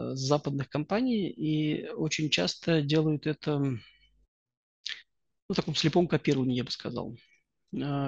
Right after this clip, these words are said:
иногда даже более жёстко, чем, э, на рынке это есть. Ну, просто потому что хотят чему-то соответствовать. То есть они себе придумывают некий бенчмарк. Ну, допустим, вот пример, э, живой, это строительство дилерских центров.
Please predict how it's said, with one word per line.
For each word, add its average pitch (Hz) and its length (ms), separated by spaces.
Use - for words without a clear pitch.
иногда 143 440
даже 143 260
более 151 560
жёстко, 147 480
чем, 127 580
э, - 440
на 139 120
рынке 143 320
это - 140
есть. - 580
Ну, 254 100
просто 220 200
потому 180 180
что - 120
хотят 165 360
чему-то 151 320
соответствовать. 127 640
То - 40
есть 139 100
они 139 140
себе 135 160
придумывают 143 480
некий 131 200
бенчмарк. 139 760
Ну, 294 80
допустим, 175 500
вот 135 320
пример, 196 320
э, 165 440
живой, 165 400
это - 120
строительство 170 440
дилерских 151 400
центров. - 380